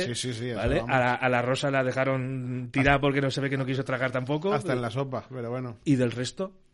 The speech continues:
Speaker 2: ¿Qué se
Speaker 1: Ujú.
Speaker 2: sabe? Yo lo llamo eso, el cohete. Uh, te conoce cuatro días, pum, qué bonito, ya se ha acabado.
Speaker 1: Sí.
Speaker 2: Entonces, el que quiere dedicarse a ello de verdad, uf, no sé,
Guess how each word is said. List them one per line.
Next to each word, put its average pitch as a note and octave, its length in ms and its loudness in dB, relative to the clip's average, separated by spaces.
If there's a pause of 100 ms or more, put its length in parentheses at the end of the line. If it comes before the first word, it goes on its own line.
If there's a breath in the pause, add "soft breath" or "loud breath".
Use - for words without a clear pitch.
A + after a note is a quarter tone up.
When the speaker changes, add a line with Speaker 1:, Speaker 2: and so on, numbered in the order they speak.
(760)
Speaker 2:
¿Qué - 100 0
se A#2 80 -2
Speaker 1:
Ujú. G#2+ 80 -2
Speaker 2:
sabe? G#2+ 300 -4
Yo A#2+ 80 -4
lo B2 80 -2
llamo C3+ 240 2
eso, B2 160 -4
el A2 60 -8
cohete. A2+ 280 -6
Uh, G3 380 -10
te C#3 80 -10
conoce C#3 240 -8
cuatro C#3+ 200 -4
días, F#3 220 -2
pum, D#3+ 300 -6
qué - 100 -12
bonito, C3+ 320 -8
ya A#2 100 -6
se A2+ 80 -8
ha - 20 -6
acabado. F#2+ 220 -10
Speaker 1:
Sí. - 160 -12 (760 soft breath)
Speaker 2:
Entonces, A2 500 -6 (760 loud breath)
el A#2 120 -10
que A#2 100 -6
quiere C3+ 220 0
dedicarse C#3+ 380 2
a C3+ 40 2
ello C#3 180 2
de C3 100 2
verdad, B2 480 2 (1300 loud breath)
uf, A2 600 -6
no B2 120 -6
sé, B2+ 460 -2